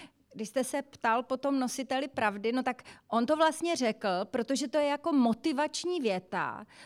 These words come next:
pro ty jednotlivý lidi, aby si uvědomili, že to dá fušku,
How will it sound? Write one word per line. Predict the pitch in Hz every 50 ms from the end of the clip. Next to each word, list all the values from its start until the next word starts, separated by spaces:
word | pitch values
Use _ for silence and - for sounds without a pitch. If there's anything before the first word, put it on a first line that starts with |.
| - -
pro | 240 247 247
ty | 247 320
jednotlivý | 311 302 269 226 269 277 269 - 311 320 285 294 320 330 311
lidi, | 240 226 220 185 165 190 170 139 - - - - _ - - - _ -
aby | 226 214 277 269
si | - 359 320
uvědomili, | 269 294 247 285 277 254 277 262 262 277 277 294 320
že | - 311
to | 254 - 320
dá | 269 262 262 254 233 220
fušku, | - - - 233 202 - - - - - 208 180 175 165 208 233